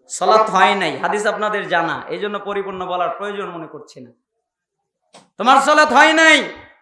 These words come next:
লোকটা কিন্তু পড়লো। আ-, আল্লাহ রসুল বললেন, "তুমি সালাত পড়ো নাই, আবার পড়ো।" লোকটা গিয়ে আবার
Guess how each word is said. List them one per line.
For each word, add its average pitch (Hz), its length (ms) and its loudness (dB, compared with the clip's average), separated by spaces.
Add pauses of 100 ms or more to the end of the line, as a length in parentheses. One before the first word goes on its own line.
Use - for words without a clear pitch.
(600)
লোকটা 214 260 -2
কিন্তু 277 240 -2 (100)
পড়লো। 269 500 2
আ-, 175 320 -2
আল্লাহ 285 240 2
রসুল 294 220 -6
বললেন, 302 320 0
"তুমি 302 200 -4
সালাত 339 560 2
পড়ো 311 460 4
নাই, 339 420 6 (1400)
আবার 381 240 10 (100)
পড়ো।" 196 300 2 (520)
লোকটা 202 240 -6
গিয়ে 196 160 -2
আবার 185 240 -2